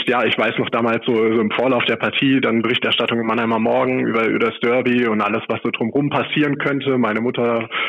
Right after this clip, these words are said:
fand das alles gar nicht so gut. Ja. <laughs> Und dann ging das Spiel noch in die Verlängerung, wurde ja immer später. Und ja, aber ich stand damals mit meinem Kumpel dann noch im, im Stehplatzblock M N O und ja, haben wir dann auf die, konnten auf die Ostkurve blicken und auf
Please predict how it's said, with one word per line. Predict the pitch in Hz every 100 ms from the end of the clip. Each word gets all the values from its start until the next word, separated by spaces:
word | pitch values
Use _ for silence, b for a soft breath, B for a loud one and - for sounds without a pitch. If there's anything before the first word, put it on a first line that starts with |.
| B B
fand | - 120
das | 123
alles | 113 120
gar | - 120
nicht | 123 -
so |
gut. | 113 123 123 123
Ja. | 117 117 -
<laughs> | -
Und | 156 120
dann | 117
ging | 120 123
das | 117
Spiel | 131 123
noch |
in | 117
die | 110
Verlängerung, | 120 131 127 127 120
wurde | 127
ja | 117
immer | 113 104
später. | - 131 131 127 123
Und | 113 107
ja, | 110 104
aber | 107 110
ich | -
stand | - 117
damals | 117 113 110
mit | 123
meinem | 113 110
Kumpel | 147 143
dann | 131 123
noch | 127
im, | 117 113 113
im | 113
Stehplatzblock | - 135 135 135 - 127 127 127
M | 113
N | 107
O | 107 127 131 131
und | 110 110 - - 110
ja, | 101
haben | 107 110
wir |
dann | 107 107
auf | -
die, | 117 104 B B B B B B -
konnten | 135 131
auf | 123
die | 123
Ostkurve | 147 147 - 160 139 135
blicken | 135 135 143
und | 117
auf | 113